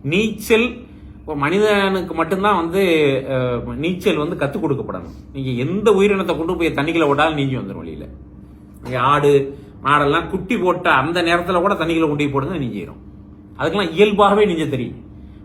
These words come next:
மனிதன் மட்டும்தான் தண்ணிக்குள்ள போட்டோம்னா நீச்சல் தெரியலைன்னா மூழ்கிடுவான். அப்ப இந்த மாதிரி மனிதர்கள் வந்து நம்ம வந்து நீச்சல் பழகணும். ஒரு காலகட்டத்தில் நம்முடைய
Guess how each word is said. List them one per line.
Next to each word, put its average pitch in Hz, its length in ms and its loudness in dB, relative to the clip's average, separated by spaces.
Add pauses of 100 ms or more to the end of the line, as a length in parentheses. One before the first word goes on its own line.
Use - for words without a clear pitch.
மனிதன் 190 340 2
மட்டும்தான் 185 460 0
தண்ணிக்குள்ள 170 380 0
போட்டோம்னா 156 400 -2
நீச்சல் 185 360 0
தெரியலைன்னா 175 500 2
மூழ்கிடுவான். 143 500 -2 (640)
அப்ப 185 140 -10
இந்த 190 240 0
மாதிரி 202 320 4
மனிதர்கள் 185 920 2
வந்து 160 220 -2
நம்ம 160 240 -2
வந்து 170 240 -2
நீச்சல் 185 400 -2
பழகணும். 151 600 0 (340)
ஒரு 147 120 -4
காலகட்டத்தில் 170 600 0
நம்முடைய 156 720 0